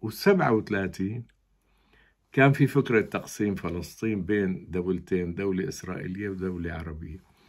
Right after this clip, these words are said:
قبل ثمانية وأربعين، في سبعة وثلاثين وب ثمانية وأربعين،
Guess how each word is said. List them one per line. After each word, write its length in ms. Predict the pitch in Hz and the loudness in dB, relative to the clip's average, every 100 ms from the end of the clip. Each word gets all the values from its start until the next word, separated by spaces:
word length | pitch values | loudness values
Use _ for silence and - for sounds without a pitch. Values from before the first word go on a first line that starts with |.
| - _ - | -20 _ 4
قبل 260 | 185 208 | 8 6
ثمانية 280 | 147 127 113 | 6 4 4
وأربعين، 460 | 101 92 80 76 80 _ | 2 0 -2 -6 -10 _
في 80 | - | -6
سبعة 300 | - 92 123 | -2 0 0
وثلاثين 540 | 131 98 80 78 78 - _ - | 0 -2 -2 -10 -18 -20 _ -6
وب 140 | 98 | -6
ثمانية 380 | - 101 101 98 | -4 0 2 2
وأربعين، 580 | 95 - 76 76 85 | 0 -4 -4 -4 -8